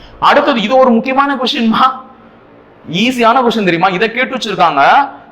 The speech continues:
திருக்குறள் மற்றும் பழமொழியை நிறைவு செய்தல். அதுவும் நான் தான் இங்க திருக்குறள் போட்டிருக்கேன், ஏன்னா இது வந்து ச-, இதுல கேட்டிருந்தாங்க. That means வந்து மாடல் கொஸ்டின் பேப்பர்ல கேட்டிருந்தாங்க.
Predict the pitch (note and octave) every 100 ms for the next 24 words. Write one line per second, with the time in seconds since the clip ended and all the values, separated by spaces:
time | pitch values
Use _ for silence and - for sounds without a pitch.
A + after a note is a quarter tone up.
0 | - D4 D4 D#4 D#4 C#4 B3+ C4+ A3+ A3+
1 | B3+ A#3+ B3 G#3+ G3 G3+ F3+ D3+ C#3+ E3
2 | A#3 C#4+ A3 C4 E3 F#3+ B3 C4+ C4 A#3+
3 | A#3+ A#3+ A#3 A3 G#3 G3 D#3+ F#3+ B3 G#3
4 | A3+ C4 A3+ E3 E3 A3 C#4+ A#3+ G#3 E3+
5 | C#3+ A#2+ G#2+ - - - - E3 G#3 A#3
6 | A3 F#3 G#3+ A3+ E3+ B3 C#4 B3 G3+ F3+
7 | D#3+ D3+ C#3+ C#3 B2 A2